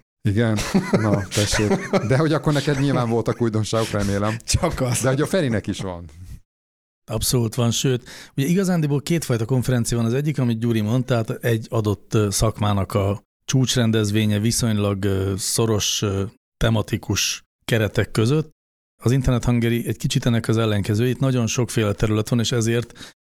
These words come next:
Speaker 3: ugye könnyen történhet az, ami Gyulával is történt, hogy az elkereskedők beülnek a neuromarketing szekcióra, és arról tanulnak, hogy, ö, tudom is én, egy új magyar startup hogyan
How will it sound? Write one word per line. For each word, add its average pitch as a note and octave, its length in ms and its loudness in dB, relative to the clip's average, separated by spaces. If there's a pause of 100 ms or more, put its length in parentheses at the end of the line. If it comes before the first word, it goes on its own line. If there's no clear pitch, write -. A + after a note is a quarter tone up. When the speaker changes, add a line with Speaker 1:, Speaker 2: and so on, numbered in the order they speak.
Speaker 3:
ugye A2 100 0
könnyen A#2+ 600 0
történhet A2+ 480 0
az, A2+ 120 2
ami G#2+ 140 2
Gyulával F#2 380 -2
is F#2 100 -2
történt, A#2+ 400 0
hogy A2+ 100 0
az G#2+ 100 2
elkereskedők G2+ 800 0
beülnek G2 440 0
a G#2+ 40 2
neuromarketing G#2+ 840 0
szekcióra, F#2+ 580 -2
és F#2+ 140 -4
arról G2 300 2
tanulnak, F#2+ 520 0
hogy, - 240 -2 (300)
ö, F#2 220 2
tudom G2 320 0
is - 140 0
én, G2+ 140 2
egy G2 140 2
új A2 160 2
magyar G2 280 2
startup G2+ 500 -2
hogyan G#2 380 2